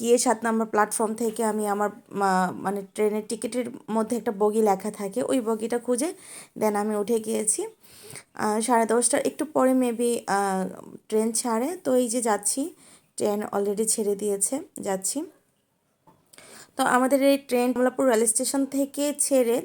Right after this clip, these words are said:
then হচ্ছে গিয়ে উত্তরা যেই এয়ারপোর্টের যে রেল স্টেশনটা আছে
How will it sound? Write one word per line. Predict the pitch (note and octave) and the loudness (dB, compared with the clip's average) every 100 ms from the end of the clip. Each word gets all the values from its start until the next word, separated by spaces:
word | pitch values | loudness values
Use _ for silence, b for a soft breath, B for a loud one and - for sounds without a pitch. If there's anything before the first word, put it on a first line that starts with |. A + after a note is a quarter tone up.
| - | 0
then | G#3+ | 0
হচ্ছে | A#3 A3 A3 A#3 | 0 -4 0 -2
গিয়ে | A3 A#3 A#3 B B B B | 0 -2 -2 B B B B
উত্তরা | B3+ - C#4+ C#4 | -4 0 4 4
যেই | C4+ C4+ C#4 C4+ C4 - - _ | 4 4 4 4 0 -4 -10 _
এয়ারপোর্টের | - B3 B3 - C4+ C4 C4 | -2 0 0 0 -2 0 0
যে | C4 | 2
রেল | A#3+ G#3 A3 | 4 2 2
স্টেশনটা | - B3+ - A#3+ C4+ | 0 -2 -2 -2 2
আছে | B3 G3 G3 F#4+ | 2 2 0 -4